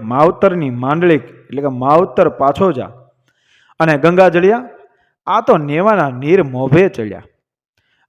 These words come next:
ગંગાજળિયા ગઢેચા, વાતું ન ઘટે વીર, નેવા માયલા નીર મોભે ન ચડે. માંડલિક,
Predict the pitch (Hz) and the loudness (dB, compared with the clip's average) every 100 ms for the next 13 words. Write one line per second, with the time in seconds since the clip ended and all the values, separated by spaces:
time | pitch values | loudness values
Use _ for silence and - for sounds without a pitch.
0 | - 165 214 202 185 190 160 143 147 180 | -4 -2 4 4 6 4 2 2 0 2
1 | 190 147 131 139 180 151 139 160 143 131 | 2 0 2 -2 -2 -4 0 0 0 -4
2 | 123 110 165 202 - _ _ _ _ _ | -4 0 0 0 -6 _ _ _ _ _
3 | 127 156 208 180 143 143 160 185 170 139 | -6 0 4 4 2 0 0 2 0 0
4 | 151 147 120 120 131 165 151 165 175 131 | -2 -2 -4 -6 2 2 2 -2 -2 -4
5 | 117 104 - _ _ 110 117 151 180 208 | -4 -8 -16 _ _ -10 -8 0 4 2